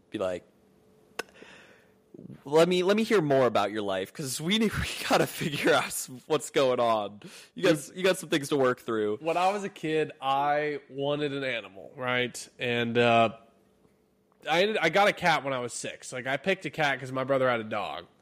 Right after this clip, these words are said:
Speaker 2: But, you know, when I was, like, ten, I was like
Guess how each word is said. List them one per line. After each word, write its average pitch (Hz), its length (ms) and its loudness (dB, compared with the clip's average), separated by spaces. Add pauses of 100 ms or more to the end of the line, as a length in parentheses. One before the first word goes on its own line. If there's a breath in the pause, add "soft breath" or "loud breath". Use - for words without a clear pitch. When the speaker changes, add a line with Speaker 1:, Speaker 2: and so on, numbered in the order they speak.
(880 soft breath)
Speaker 2:
But, 131 560 4
you 147 120 0
know, 107 160 -2
when 117 120 -4
I 127 40 -2
was, 135 120 0
like, 131 160 -2
ten, 147 240 -4
I 147 80 2
was 131 120 0
like 135 240 0